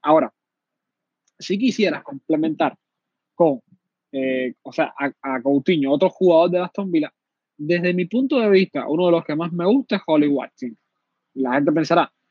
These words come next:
pero la temporada de Oli Watkins no es tan buena, pero el, el rendimiento del inglés en los últimos partidos no ha sido, eh, malo.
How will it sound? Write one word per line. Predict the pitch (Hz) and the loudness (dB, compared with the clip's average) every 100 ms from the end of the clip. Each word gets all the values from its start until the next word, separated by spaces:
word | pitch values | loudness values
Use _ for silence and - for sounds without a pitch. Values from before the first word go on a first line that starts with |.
| _ _ | _ _
pero | 156 170 | 0 2
la | 185 190 | 2 0
temporada | 180 175 185 208 | 0 0 4 4
de | 196 | 6
Oli | 190 | 6
Watkins | 202 185 170 160 | 4 0 -8 -8
no | 180 | -6
es | 185 | -6
tan | - 185 180 | -6 -6 -2
buena, | 208 170 151 _ _ _ _ _ - | -2 -2 -6 _ _ _ _ _ 0
pero | 185 175 285 _ _ _ _ _ - - | 2 2 -4 _ _ _ _ _ -18 -4
el, | 156 160 170 - | 2 2 2 -2
el | 170 165 | 0 0
rendimiento | 180 185 190 214 202 220 180 _ | 0 0 0 0 2 0 -2 _
del | 160 175 185 | -6 -2 -2
inglés | 196 190 202 - - _ | 0 0 0 -4 -14 _
en | - | -6
los | 151 147 | -4 -2
últimos | 175 180 | -2 -2
partidos | 160 156 - 185 147 | -2 -6 -2 -2 -2
no | 147 165 185 | -4 -2 -2
ha | |
sido, | 185 - 214 170 185 _ _ _ _ _ - | -2 -2 2 2 -2 _ _ _ _ _ -10
eh, | 131 127 120 - | -4 -4 -4 -8
malo. | 135 151 185 330 | 0 2 2 0